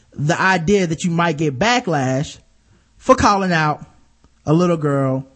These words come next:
in a joke and calling her a cunt. Now, for the record, the joke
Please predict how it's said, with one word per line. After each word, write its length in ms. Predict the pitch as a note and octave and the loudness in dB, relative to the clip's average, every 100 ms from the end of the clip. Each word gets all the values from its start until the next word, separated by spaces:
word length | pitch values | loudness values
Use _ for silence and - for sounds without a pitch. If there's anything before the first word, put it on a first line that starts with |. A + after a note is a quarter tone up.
| _ | _
in 160 | C#3 C#3 | -4 -2
a 60 | |
joke 480 | B2 B2 A#2 - - _ _ _ _ _ - | -2 -4 -4 -8 -18 _ _ _ _ _ -6
and 100 | D3+ | -2
calling 260 | C#3 A#2+ | -2 -2
her 80 | B2 | -4
a 40 | A2 | -6
cunt. 280 | C#3+ F2 - _ | -6 -8 -14 _
Now, 480 | D#3 F#3+ F3+ G#2 D2+ - _ _ _ _ _ _ | -6 -2 -2 -4 -10 -16 _ _ _ _ _ _
for 200 | - G3 | 0 2
the 100 | E3 | 2
record, 500 | D#3+ C4+ C#4+ C#4+ C#4 - _ _ _ _ _ _ - - _ | 0 0 0 -2 -4 -10 _ _ _ _ _ _ -20 -20 _
the 100 | - D3 | -4 -4
joke 480 | B2+ F3 F3+ F3+ | 0 0 0 -4